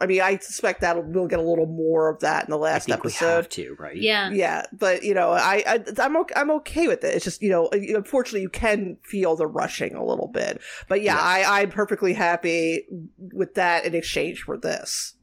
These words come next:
Speaker 2: Mm-hmm.
Speaker 3: Yeah, there's another universe out there where we got four seasons, and
Speaker 2: Right.
Speaker 3: we saw a little bit more of this developed. But, you know, at the beginning of the season, I think I, I was very nervous that they didn't know what they were doing or they didn't know where they were going. And I have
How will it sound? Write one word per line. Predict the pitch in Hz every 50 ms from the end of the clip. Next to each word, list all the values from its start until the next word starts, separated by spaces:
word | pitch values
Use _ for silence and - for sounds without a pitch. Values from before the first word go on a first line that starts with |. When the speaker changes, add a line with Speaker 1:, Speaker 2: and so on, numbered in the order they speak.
| - - - - -
Speaker 2:
Mm-hmm. | 117 113 104 104 95 -
Speaker 3:
Yeah, | - 214 196 190 185 185 180 -
there's | 247 269 277 262
another | 302 277 302 311 269 247
universe | 214 202 202 202 196 170 170 170 170 -
out | 165 160 165 -
there | 170 160 160
where | 160 165
we | 175 170 165
got | - 165 - -
four | - 165 139 -
seasons, | - - - - - - - - - - - 226 - - -
and | 202 185 170 156 156 -
Speaker 2:
Right. | - 101 - - _ - - -
Speaker 3:
we | - 202 190 185
saw | 180 - 214 175 170 170
a | 165
little | 165 175 175 170 165
bit | 175 165 165
more | 165 165 160 165 160
of | 160 -
this | - 165 170 -
developed. | - 175 170 165 170 160 160 165 160 165 160 - - - - -
But, | 214 190 - 269 254 233 226 - - - -
you | - 262 302
know, | 285 277 269 262 240 -
at | 240 269 262
the | 285 247
beginning | 214 269 254 214 262 262 277 311 320
of | 302
the | 294 285
season, | - 339 339 330 302 240 233 208 196
I | 185 180 185
think | 185 208 196 190 185
I, | 170 190 202 214 208 208
I | - - 185 190 196
was | 202 208 196
very | 196 190 208 214 220 240
nervous | 247 269 294 311 320 269 226 202 196 202 196 - - - _ _ _ _ _ _ _ _ _ _ _ _
that | 226 185 196 185 190
they | 196 190 190
didn't | 180 175 180 - 202 202 214 202 - -
know | - 208 202 190 190
what | 196 196 202 196
they | 190 185
were | 170 185 190
doing | 185 185 185 180 175 165 170
or | 165 170
they | 170 180 180
didn't | 185 190 180 190
know | 190 190
where | 185 185 185
they | 180 180
were | 180 175 175
going. | 175 - 165 165 170 165 160 160 165
And | 165 160 165
I | 165 165 165
have | 160 175 165 165 160